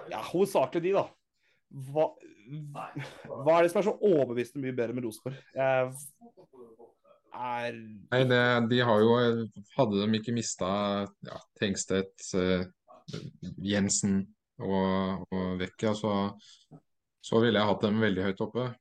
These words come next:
Speaker 2: Men, eh,
Speaker 1: Men minus Vecchia, så
Speaker 2: nå
Speaker 1: visste du jo ganske tidlig om de to andre.
Speaker 2: Ja da, men de har jo, de ser jo litt,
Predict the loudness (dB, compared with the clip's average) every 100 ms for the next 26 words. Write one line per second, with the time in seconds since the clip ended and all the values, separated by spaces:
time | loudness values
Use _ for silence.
0 | -6 -2 0 2 4 4 2 2 0 0
1 | -2 -2 2 6 6 4 -4 -12 -8 0
2 | 0 2 -2 -6 -10 -6 -4 -2 -2 -4
3 | -2 -2 -4 -6 -10 _ _ _ _ _
4 | _ _ -20 -20 _ 2 4 2 -4 _
5 | _ -20 -16 -6 0 2 2 0 0 -2
6 | -4 -6 -4 -4 -4 -8